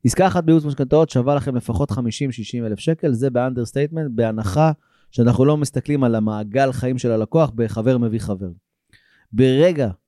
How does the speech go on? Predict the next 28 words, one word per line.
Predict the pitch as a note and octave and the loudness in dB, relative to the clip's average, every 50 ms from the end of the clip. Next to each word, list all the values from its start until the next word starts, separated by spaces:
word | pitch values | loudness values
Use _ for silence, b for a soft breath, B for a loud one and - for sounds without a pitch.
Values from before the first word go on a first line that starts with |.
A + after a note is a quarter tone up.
| _ _ _ | _ _ _
שמבינים | - - - A2+ A2 A#2 A#2+ A2+ B2+ C#3 D3+ E3+ D#3+ B2 F#2 D#2+ - _ _ _ _ _ _ _ _ _ _ _ _ _ _ _ _ - | -18 -8 -4 0 2 4 4 4 6 6 6 6 4 4 2 -2 -8 _ _ _ _ _ _ _ _ _ _ _ _ _ _ _ _ -10
שעסקת | - - G#2+ G2 - - E3 D3+ C3 A#2 G#2 - _ - | -4 -2 -2 -2 0 0 2 2 2 2 0 -4 _ -10
משכנתא | F#2+ F#2+ F#2+ - - - C#3+ C#3 B2 A2+ G#2 F#2+ | -8 -8 -8 -6 -4 0 0 0 0 0 -4 -8
שווה | - - G#2 F#2+ B2+ C#3 C#3+ | -8 -8 -6 -2 0 0 2
לנו | C3 A#2 G#2+ G2+ | 2 0 0 -2
שישים | - - G#2+ G2 - - D#3 D3 B2+ C3+ | -4 -6 -8 -8 -4 -2 0 0 -2 -2
אלף | C#3+ C3+ B2 A2 | -4 -6 -6 -6
שקל, | - - - A2 - - - D#3+ G3+ G#3 - _ _ _ _ _ _ _ - | -6 -6 -6 -6 -6 -6 -8 -10 -10 -12 -14 _ _ _ _ _ _ _ 0
לאורך | A2 A2+ A#2 C3+ C3+ B2 F#2+ | 2 4 4 4 2 0 -2
חיינו | G2 A2+ A#2 C3 B2+ A#2+ | -2 -2 0 0 0 0
המקצועיים | G#2+ G#2 G2+ - - A2 A2 A2+ G#2+ | 0 -2 -4 -6 -4 -4 -4 -4 -6
כיועצי | - G2+ F#2+ - - A2+ | -6 -8 -8 -8 -8 -10
משכנתאות, | G#2 - - - G2 F#2 - B2+ D#3+ F#3 - _ _ _ _ _ _ _ | -10 -10 -10 -10 -10 -4 0 2 2 2 0 _ _ _ _ _ _ _
עכשיו | - - F#2+ - - G3+ F#3 C3+ - | -8 -4 -2 0 2 2 2 2 2
תבואו | - A#2+ B2+ B2+ B2 | 2 2 4 2 2
תשאלו | G#2+ A2+ G#2 - A2+ A2 | 0 -2 -6 -6 -6 -8
את | G#2+ - | -8 -10
השאלה, | G#2 - G2+ G2+ G#2 C3 D#3+ F#3 F3 - _ _ _ _ _ _ | -12 -10 -8 -2 2 2 2 2 0 -4 _ _ _ _ _ _
כמה | - F#3 G3+ G3 G3 G3 F#3+ | 0 0 2 2 0 -2 -4
שווה | - - - G2+ G2+ C3 D3 | -8 -8 -6 -2 2 2 2
לכם | C3+ F#2+ C3 C3 A#2 | 2 0 -2 -4 -4
לשלם | G#2 G2 - G#2 G2+ A2+ B2+ C3+ C3+ C#3 - - | -6 -6 -6 -6 -2 0 0 0 0 -2 -6 -10
עבור | - F#2 F2+ G#2 B2+ C3 B2+ B2 - _ _ | -12 -8 -2 2 2 2 2 2 -4 _ _
כל | _ - A#2+ B2 C3 C3+ C3+ - _ _ _ _ _ _ _ _ | _ 2 4 4 4 2 0 -2 _ _ _ _ _ _ _ _
עסקה | - - - - - C#3+ C#3+ D3+ D#3 - _ _ | -10 -10 -10 -4 -2 0 0 0 -2 -6 _ _
שהופנתה | _ - A#2 G#2 - - G#2 - C#3 C3+ | _ -2 -2 -2 -2 -4 -4 -2 0 0
לכם | C#3 C#3 - D3+ D3 C3 F#2+ | -2 -2 -2 -4 -6 -6 -6
וסגרתם. | F#2+ - - F#2+ G2+ A2+ G#2 G2 - - | -10 -10 -10 -8 -6 -4 -4 -6 -6 -10